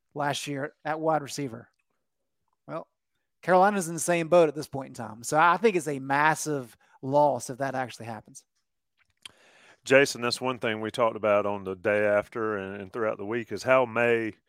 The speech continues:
Speaker 2: did not solely rely on Downs last weekend. Um, very different competition. I understand that. Downs still had nine catches, but he spread it around more so than Howell.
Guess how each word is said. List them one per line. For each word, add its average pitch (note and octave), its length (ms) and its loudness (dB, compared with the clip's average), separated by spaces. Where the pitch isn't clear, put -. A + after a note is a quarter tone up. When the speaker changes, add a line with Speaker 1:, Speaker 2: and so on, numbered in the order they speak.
Speaker 2:
did A#2 120 -2
not A#2 220 0
solely B2+ 380 2
rely G#2+ 400 2
on F#2+ 200 -6
Downs F#2+ 380 -6
last F#2 260 -4
weekend. F2+ 460 -16
Um, F#2 240 -10
very G2 240 -2
different F#2 320 -12
competition. F#2+ 600 -10
I F#2 100 -8
understand F#2+ 440 -8
that. F#2+ 180 -6
Downs G#2 280 0
still A2+ 200 -2
had G2 180 -2
nine F#2+ 240 -4
catches, G2+ 400 -6
but A2 320 4
he G2+ 100 -10
spread A#2+ 320 2
it F#2+ 100 -2
around G#2 480 0
more G#2 240 -6
so G2+ 260 0
than F2 180 -10
Howell. A2 260 -2